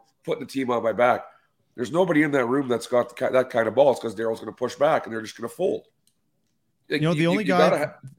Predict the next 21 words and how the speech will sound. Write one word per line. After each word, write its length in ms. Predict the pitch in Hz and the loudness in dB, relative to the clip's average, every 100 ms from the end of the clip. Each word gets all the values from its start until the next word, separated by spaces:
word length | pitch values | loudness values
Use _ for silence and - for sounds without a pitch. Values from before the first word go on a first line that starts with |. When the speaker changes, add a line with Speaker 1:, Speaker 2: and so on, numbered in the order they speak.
| _ | _
Speaker 1:
go 140 | 123 | -6
ahead. 140 | 127 190 _ 139 - - | -6 -8 _ -18 -18 -20
Speaker 2:
The, 200 | - 139 139 139 - - | -6 -6 -6 -12 -10 -2
I 80 | |
was, 160 | 139 131 | -2 -2
the 180 | 139 156 | -2 0
only, 200 | 180 185 | 0 -2
the 140 | 139 | -4
only 140 | 165 185 | -4 -2
guy, 180 | 170 | -2
it 140 | 143 147 | -2 0
might 240 | 143 180 | 0 -2
be 80 | 170 | -2
Lucic, 480 | 143 160 175 196 - | -2 -4 -4 -8 -4
but 80 | 147 | -2
I 80 | |
honestly 300 | 143 160 - | 0 -2 -4
don't 160 | 156 147 | -4 -4
see 160 | 139 151 | -4 -4
that 160 | 127 | -2
happening. 500 | 120 107 - 110 160 | -2 -6 -6 -12 -12